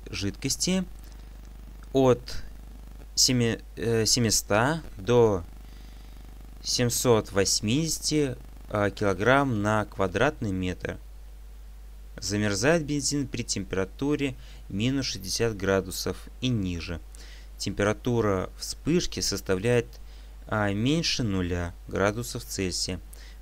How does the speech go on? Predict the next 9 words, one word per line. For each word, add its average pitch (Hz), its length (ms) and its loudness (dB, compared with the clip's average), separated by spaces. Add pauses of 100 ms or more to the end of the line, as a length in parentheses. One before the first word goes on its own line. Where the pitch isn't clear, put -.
При 120 220 2
концентрировании 117 1300 0 (480)
паров 104 340 4
бензина 92 560 -2 (140)
и 98 340 -4 (120)
газовый 92 800 2 (220)
объём 117 480 0 (100)
плотностью 101 760 0 (280)
от 110 300 6